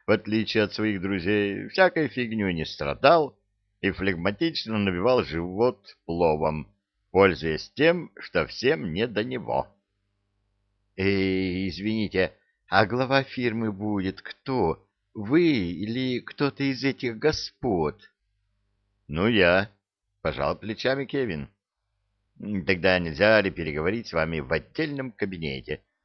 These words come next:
Дело, понимаете ли, государственной важности». «Ну, как скажете». Юноша ещё был слабо знаком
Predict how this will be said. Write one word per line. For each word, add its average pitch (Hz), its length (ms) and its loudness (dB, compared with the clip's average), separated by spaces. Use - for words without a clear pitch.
Дело, 92 360 2
понимаете 101 600 -2
ли, 101 80 -4
государственной 95 800 -4
важности». 95 640 -2
«Ну, 64 140 -16
как 71 240 -6
скажете». 113 720 2
Юноша 131 520 2
ещё 127 320 0
был 117 200 -2
слабо 117 460 4
знаком 98 640 -2